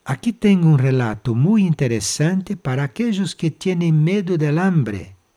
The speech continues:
por ejemplo. Es el relato de una persona que era supervisora escolar y veía que en más de cincuenta escuelas estaba faltando la merienda.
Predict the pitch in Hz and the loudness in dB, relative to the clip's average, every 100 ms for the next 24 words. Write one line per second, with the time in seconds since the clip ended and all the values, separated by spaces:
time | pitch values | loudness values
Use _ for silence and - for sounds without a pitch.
0 | _ 123 117 104 101 85 85 87 - _ | _ -4 -4 -6 -8 -8 -10 -14 -18 _
1 | _ _ _ _ _ _ _ _ _ _ | _ _ _ _ _ _ _ _ _ _
2 | _ - 165 202 214 190 156 110 95 - | _ -6 0 2 2 2 0 -2 -6 -8
3 | 160 196 _ _ _ _ _ _ _ 123 | -8 -8 _ _ _ _ _ _ _ 0
4 | 160 180 170 160 127 - 196 202 190 180 | 0 0 0 -2 -2 -2 0 2 0 -4
5 | - 156 170 170 160 - 160 - 160 151 | -4 -2 -2 -4 -8 -6 -4 -2 0 0
6 | 143 135 180 190 175 - 165 135 95 95 | 0 0 0 0 -4 -6 -4 -4 -4 -12
7 | _ _ _ _ _ _ _ _ _ _ | _ _ _ _ _ _ _ _ _ _
8 | _ _ _ _ _ _ - 175 175 196 | _ _ _ _ _ _ -8 -4 2 4
9 | 202 214 226 214 - 180 185 202 - _ | 4 4 2 -2 -4 -2 -2 -2 -8 _
10 | - 147 160 156 190 214 185 160 151 - | 0 4 6 6 6 2 2 0 -2 0
11 | 147 143 - 208 220 208 160 - - 165 | 2 0 0 2 2 0 -4 -4 -2 -2
12 | 185 180 180 170 139 127 - 160 156 151 | -2 -6 -10 -12 -10 -10 -6 -4 -2 -4
13 | - 139 123 - 180 185 170 156 147 139 | -4 -8 -8 -8 -2 -2 0 0 0 0
14 | 110 101 87 87 85 - | -2 -4 -4 -10 -12 -14